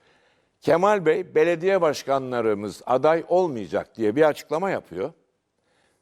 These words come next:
Ertesi gün Sayın Kılıçdaroğlu böyle bir açıklama yapıyor.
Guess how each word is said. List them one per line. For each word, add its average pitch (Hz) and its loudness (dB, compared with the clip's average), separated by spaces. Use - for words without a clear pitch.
Ertesi 175 0
gün 139 -8
Sayın 151 -2
Kılıçdaroğlu 131 0
böyle 127 0
bir 117 0
açıklama 120 -2
yapıyor. 92 -4